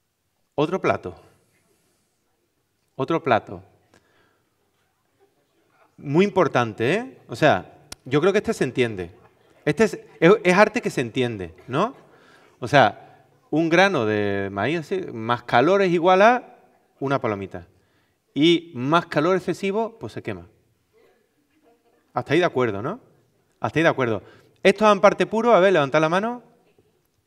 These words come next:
Uno. <laughs> Pero,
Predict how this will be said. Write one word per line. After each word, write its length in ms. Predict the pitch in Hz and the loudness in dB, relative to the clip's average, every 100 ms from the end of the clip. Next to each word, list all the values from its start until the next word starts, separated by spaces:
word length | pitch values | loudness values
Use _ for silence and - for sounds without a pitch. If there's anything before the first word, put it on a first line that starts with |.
| _ _ _ _ _ _ _ _ - | _ _ _ _ _ _ _ _ -12
Uno. 320 | 139 185 180 | -4 0 2
<laughs> 220 | 180 165 - - - 208 - 226 196 - - - - 165 139 143 123 - - - | 2 -2 -6 -14 0 2 2 0 -2 -4 -16 -10 -4 -2 -2 -4 -8 -10 -14 2
Pero, 340 | 165 147 123 | 4 6 4